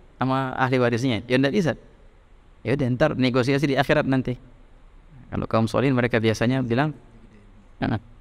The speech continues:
Kalau kaum solihin mereka biasanya, ya, eh, membaca Al-Fatihah dan apa tadi? Eh,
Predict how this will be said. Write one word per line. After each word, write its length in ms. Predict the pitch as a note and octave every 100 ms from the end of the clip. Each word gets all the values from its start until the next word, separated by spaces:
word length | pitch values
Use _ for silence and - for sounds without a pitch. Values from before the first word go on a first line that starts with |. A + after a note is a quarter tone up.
| - - - - - - - -
Kalau 200 | G#2+ A2
kaum 160 | A2 G#2+
solihin 320 | G#2+ G#2 C3+
mereka 280 | A2+ A2 B2+
biasanya, 480 | A2 A2 A#2 C3 - - - - - -
ya, 200 | G#2 G2 - - - -
eh, 140 | B2+ A#2+
membaca 440 | A#2 A2+ G#2+ B2
Al-Fatihah 720 | A#2+ G#2+ A2+ A2 G#2 D3+ F#3 D#3+ - -
dan 320 | A2 E3 F#3 - - - - - - -
apa 180 | A2+ A#2
tadi? 200 | A#2 D#3+ - - - - - - - - - -
Eh, 380 | - A2 G#2 G#2